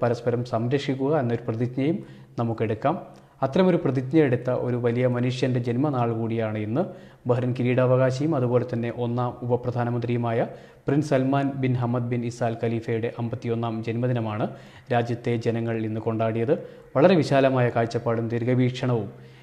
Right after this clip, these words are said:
ഇതിനകം തന്നെ എത്രയോ തവണ തെളിയിച്ചിട്ടുള്ള കിരീടാവകാശി നമ്മൾ പ്രവാസികളും ഏറെ ബഹുമാനിക്കുന്ന വ്യക്തിത്വമാണ്. ഏറ്റവും ഒടുവിലായി കൊറോണക്കെതിരെയുള്ള വാക്സിൻ പരീക്ഷണത്തിലും, ആ, അദ്ദേഹം പങ്കെടുത്തിരുന്നു. അങ്ങനെ അദ്ദേഹത്തിൻ്റെ എല്ലാവിധ, ആ, ജന്മദിന മംഗളങ്ങളും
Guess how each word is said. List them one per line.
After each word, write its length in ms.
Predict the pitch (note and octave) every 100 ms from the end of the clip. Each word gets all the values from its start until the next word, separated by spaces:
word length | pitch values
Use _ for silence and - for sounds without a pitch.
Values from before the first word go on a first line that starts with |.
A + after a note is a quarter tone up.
| -
ഇതിനകം 360 | C3 C#3+ C#3 C3+
തന്നെ 140 | C3
എത്രയോ 320 | B2 C3 D3+
തവണ 300 | D3 B2 A#2 - B2
തെളിയിച്ചിട്ടുള്ള 600 | A#2 A#2+ A#2+ B2 A2+ A2+
കിരീടാവകാശി 720 | A2 A2+ A2+ A#2 A#2+ A#2+ D3
നമ്മൾ 240 | D#3 A2+
പ്രവാസികളും 640 | A2 A2+ A2 A#2 A#2+ B2+ F#3+ - - -
ഏറെ 220 | B2 E3
ബഹുമാനിക്കുന്ന 720 | D#3 B2+ A#2+ A#2+ B2 A2+ A#2 A2
വ്യക്തിത്വമാണ്. 680 | A2 A#2 A#2 A#2+ A#2 A#2+ G3 - - -
ഏറ്റവും 320 | C3 E3 F3
ഒടുവിലായി 480 | D3 C#3 D3 G#2+ G2+ -
കൊറോണക്കെതിരെയുള്ള 760 | A#2 A#2 B2+ B2+ B2+ B2+ B2+
വാക്സിൻ 420 | B2+ A#2 A#2 C3+ C3
പരീക്ഷണത്തിലും, 680 | B2 B2+ B2+ C3 C3 G3 - - - - -
ആ, 120 | A#2
അദ്ദേഹം 280 | A2+ A2+ A#2
പങ്കെടുത്തിരുന്നു. 640 | A#2 A#2 B2 B2+ B2 C3 B2
അങ്ങനെ 360 | A2+ A2+ - -
അദ്ദേഹത്തിൻ്റെ 420 | A#2 A2+ A2+ A2+
എല്ലാവിധ, 360 | A#2 C3 C3 C3
ആ, 1040 | B2+ - - - - - A#2+ A#2 A2+ A2 - - - - -
ജന്മദിന 440 | B2+ B2+ C3+ C#3+ C#3
മംഗളങ്ങളും 600 | B2+ B2+ D3 D#3+ A#2+